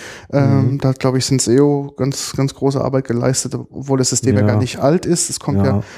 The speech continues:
Speaker 1: ursprünglich ja aus England. Da wurde ja immer schon so Kaffee hergestellt in der Gastronomie.
Speaker 2: Mhm.
Speaker 1: Ähm, und mittlerweile halt mit diesen ganzen, ähm, Portionskaffeemaschinen.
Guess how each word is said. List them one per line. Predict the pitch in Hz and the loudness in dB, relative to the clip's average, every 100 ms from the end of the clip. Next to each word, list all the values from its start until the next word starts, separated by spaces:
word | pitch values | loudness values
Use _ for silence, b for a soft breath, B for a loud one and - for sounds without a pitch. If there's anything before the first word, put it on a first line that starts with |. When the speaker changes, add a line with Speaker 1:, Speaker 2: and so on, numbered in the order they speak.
| B | B
Speaker 1:
ursprünglich | 143 - 143 139 | -6 -4 -2 -2
ja | 139 127 | 0 0
aus | 131 - | -2 -2
England. | 139 175 180 180 175 - | 2 4 4 2 0 0
Da | 135 135 139 | 0 0 -4
wurde | 139 135 | -2 0
ja | 92 | 2
immer | 151 | 2
schon | 170 170 | 2 2
so | 160 156 | 2 0
Kaffee | 165 151 151 | 0 0 2
hergestellt | 151 147 143 147 147 - - B B B - | 2 2 0 0 0 -2 -12 B B B -6
in | 143 | 0
der | 139 | 0
Gastronomie. | 139 - 143 139 139 139 | 0 0 2 4 4 2
Speaker 2:
Mhm. | 113 104 101 110 - | 2 2 0 -4 0
Speaker 1:
Ähm, | 139 135 135 135 135 135 | 4 4 4 4 2 -2
und | 139 135 131 - | 0 0 0 -4
mittlerweile | 135 135 123 123 131 131 127 | 0 0 2 2 2 0 0
halt | 135 131 | -2 0
mit | 139 | -2
diesen | 135 135 | 0 2
ganzen, | 131 127 135 131 131 131 | 2 2 0 0 0 -2
ähm, | 123 127 127 127 - | 0 2 2 0 -2
Portionskaffeemaschinen. | - - - 143 156 - 127 123 110 - 87 131 | -4 -2 2 2 2 0 -2 -2 -4 -4 -6 -6